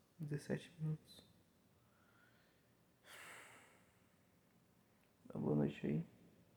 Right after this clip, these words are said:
É... Espero que, né, você não esteja escutando mais, porque, pô, você conseguiu escutar esse, esse episódio. Caralho, hein? Mas se você estiver escutando agora,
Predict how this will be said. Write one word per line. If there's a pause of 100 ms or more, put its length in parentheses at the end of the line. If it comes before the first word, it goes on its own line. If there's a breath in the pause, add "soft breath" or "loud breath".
(960)
É... (540)
Espero
que,
né,
você
não
esteja
escutando
mais,
porque,
pô,
você (160)
conseguiu
escutar
esse, (220)
esse
episódio. (1040)
Caralho,
hein? (2000 soft breath)
Mas
se
você
estiver
escutando
agora,